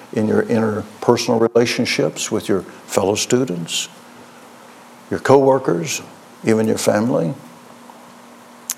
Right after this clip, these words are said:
You know, folks, this is a co-, tall order, isn't it? It's convicting.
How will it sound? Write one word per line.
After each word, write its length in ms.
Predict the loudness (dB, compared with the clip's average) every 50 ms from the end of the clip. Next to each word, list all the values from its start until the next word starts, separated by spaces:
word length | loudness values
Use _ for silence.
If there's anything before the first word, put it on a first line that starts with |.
| -14 -20 -20 -20 -20 -20 -20 -20 -20 -20 -20 -20 -20 -20 -20 -20 -20 -20 -20 -20 -20 -20 -20 -20 -20 -20 -20 -20 -20 -20 -20 -20 -20 -20 -20 -20 -20 -20 -20 -20 -20 -20 -20 -20 -20 -20 -20 -20 -20 -20 -20 -20 -20 -20 -20 -20 -20 -20 -20 -20 -20 -20 -20 -4 0
You 80 | 2
know, 80 | 2 2
folks, 400 | 4 4 4 4 4 -2 -6 -8
this 300 | -2 2 2 2 2 0
is 140 | 0 0 0
a 60 | -2
co-, 240 | 0 -2 -4 -4 -4 -4
tall 240 | -2 0 0 2 2
order, 320 | 2 0 0 0 0 0
isn't 180 | 0 0 -4 -6
it? 260 | -8 -12 -14 -18 -18 -18 -20 -20 -20 -20 -20 -20 -20 -20 -20 -20 -20 -20 -10 -6
It's 140 | -6 -4 0
convicting. 580 | 0 0 2 2 2 0 0 -4 -6 -6 -8